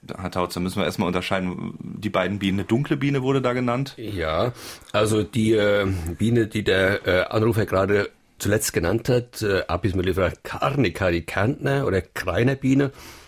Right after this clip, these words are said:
Speaker 2: ist die Biene, mit der flächendeckend, äh, in Deutschland, äh, häufig geimkert wird, äh, die aber hier urspr-,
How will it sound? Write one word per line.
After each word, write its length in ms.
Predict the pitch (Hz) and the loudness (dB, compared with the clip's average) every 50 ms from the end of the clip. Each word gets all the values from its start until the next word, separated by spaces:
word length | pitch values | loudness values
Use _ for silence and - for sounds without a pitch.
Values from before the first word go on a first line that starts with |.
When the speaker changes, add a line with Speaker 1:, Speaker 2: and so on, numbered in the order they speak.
| _ - - - - | _ -20 -6 -2 -2
Speaker 2:
ist 200 | 107 - - 123 | -2 0 0 0
die 80 | 117 | 0
Biene, 300 | 110 131 123 117 117 113 | 2 2 4 4 4 4
mit 220 | 104 104 98 - - | 4 2 0 0 0
der 280 | 107 101 101 110 - | 2 2 2 2 0
flächendeckend, 1000 | - - - - 113 101 - 120 - - 95 82 95 92 87 - - - - - - | -4 -4 -2 0 0 2 0 0 0 0 0 0 0 -2 -2 -4 -8 -12 -12 -8 -4
äh, 240 | 95 92 90 90 90 | -2 0 0 0 0
in 200 | - 101 98 90 | -2 -4 -4 -2
Deutschland, 640 | 85 92 90 - - - - 107 107 104 - - - | 0 0 -2 -2 -2 -2 -2 -2 -2 -2 -6 -8 -10
äh, 280 | - - 92 92 90 | -8 -4 -2 -2 0
häufig 300 | 82 101 104 98 90 85 80 | 0 0 0 0 -2 -4 -4
geimkert 420 | 69 73 120 120 - 131 - - | -4 -4 -2 -2 -2 -4 -2 0
wird, 260 | 139 143 147 - - - - - - - - - - - - - - _ _ | 0 0 0 -2 -6 -14 -16 -18 -18 -18 -18 -20 -20 -20 -20 -20 -20 _ _
äh, 300 | - 101 104 104 110 107 | -2 0 2 4 2 2
die 220 | 101 - - 117 92 | 0 0 0 2 2
aber 120 | 98 101 | 2 2
hier 220 | 107 92 104 113 - | 2 2 2 0 0
urspr-, 420 | - 135 135 123 - - 123 117 | 2 0 0 0 0 -2 -6 -2